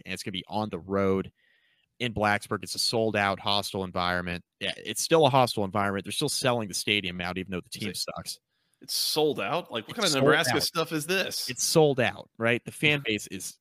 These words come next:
Speaker 1: sick. I have the podcast numbers to back it up, Joey. This is a sick, a disgusting fan base. Like, they crave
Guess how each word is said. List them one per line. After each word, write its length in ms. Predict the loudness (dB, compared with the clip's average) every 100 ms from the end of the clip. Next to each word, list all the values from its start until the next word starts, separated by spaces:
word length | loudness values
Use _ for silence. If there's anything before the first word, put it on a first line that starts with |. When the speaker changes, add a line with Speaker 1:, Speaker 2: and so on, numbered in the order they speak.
| -8
Speaker 1:
sick. 580 | -4 -2 -2 -2 -4 -18 _ _ _ _ _ -6
I 80 | 0
have 140 | 0
the 80 | 2
podcast 520 | 2 4 4 2 2
numbers 220 | 0 -4 -4
to 80 |
back 280 | 0 2 2
it 80 | 0
up, 140 | -2
Joey. 280 | -2 -4 -2 -4
This 160 | -4
is 60 | -4
a 40 |
sick, 400 | -4 -4 0 -2 -2 -8
a 80 | -8 -6
disgusting 800 | -4 -2 4 2 2 -4 -6 -8 _ -4
fan 200 | -2 -2
base. 380 | -4 -12 -10 -10 -10
Like, 260 | -10 -10 -10
they 100 | -10
crave 640 | -4 2 4 4 0 -6